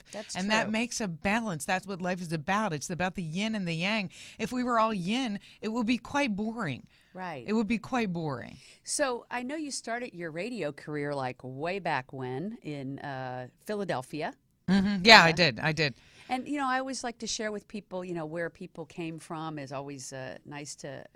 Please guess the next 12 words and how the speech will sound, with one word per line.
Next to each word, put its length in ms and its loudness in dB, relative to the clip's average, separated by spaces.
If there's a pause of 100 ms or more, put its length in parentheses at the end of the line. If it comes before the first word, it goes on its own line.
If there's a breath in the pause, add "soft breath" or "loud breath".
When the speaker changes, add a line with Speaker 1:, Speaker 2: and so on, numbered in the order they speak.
Speaker 1:
know 160 -10
your 200 -10
backstory, 960 -10
something 360 -12
that 100 -10
we 60 -16
probably 240 -10
wouldn't 180 -10
read 160 -8
in 60 -10
your 100 -10
bio. 540 -6